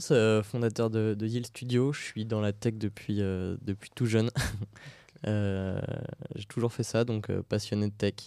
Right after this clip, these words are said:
euh, notamment de craft, de qualité, tout ça. Euh, donc voilà,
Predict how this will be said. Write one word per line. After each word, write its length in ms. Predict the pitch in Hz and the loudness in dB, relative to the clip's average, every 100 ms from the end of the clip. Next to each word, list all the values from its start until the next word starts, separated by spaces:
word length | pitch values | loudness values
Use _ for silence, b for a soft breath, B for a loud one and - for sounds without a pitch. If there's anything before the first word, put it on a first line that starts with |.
| - _ | -20 _
euh, 580 | 101 98 95 95 92 92 | -10 -8 -8 -8 -8 -8
notamment 400 | 92 98 98 101 | -8 -6 -6 -6
de 100 | 98 | -6
craft, 520 | 98 - 95 98 - | -8 -6 -6 -6 -8
de 100 | 95 | -10
qualité, 340 | 95 92 92 104 | -2 -2 -2 -8
tout 120 | - | -10
ça. 240 | - 90 - B B B B _ - | -2 -2 -2 B B B B _ -6
Euh, 40 | - 101 - - - - - | -4 -4 -6 -8 -10 -12 -12
donc 200 | - 104 | -6 -4
voilà, 240 | 101 92 | -2 -4